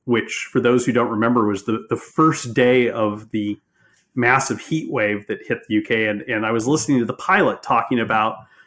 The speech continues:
how much he hoped we were gonna be able to take off before the runway melted. And, uh, you know, kind of thought he was joking until I learned that, uh, the runway actually had melted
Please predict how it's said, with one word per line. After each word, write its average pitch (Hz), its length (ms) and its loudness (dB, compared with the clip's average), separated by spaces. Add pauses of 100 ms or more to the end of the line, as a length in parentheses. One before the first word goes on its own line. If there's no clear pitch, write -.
(500)
how 156 180 2
much 151 220 2
he 135 80 4
hoped 190 420 2
we 170 120 6
were 147 100 4
gonna 139 160 2
be 139 80 2
able 131 160 4
to 127 60 -4
take 139 200 0
off 147 300 2
before 127 300 2
the 120 100 0
runway 123 400 2
melted. 90 480 -10 (600)
And, 117 400 2
uh, 107 260 2 (120)
you 131 100 2
know, 107 160 2
kind 190 240 2
of - 80 -2
thought 147 160 4
he 120 80 4
was 107 160 2
joking 110 420 2
until 113 400 0
I 110 80 0
learned 110 400 2
that, 107 300 -2
uh, 104 280 0
the 120 140 -2
runway 120 380 2
actually 113 340 0
had 151 320 2
melted 104 560 -2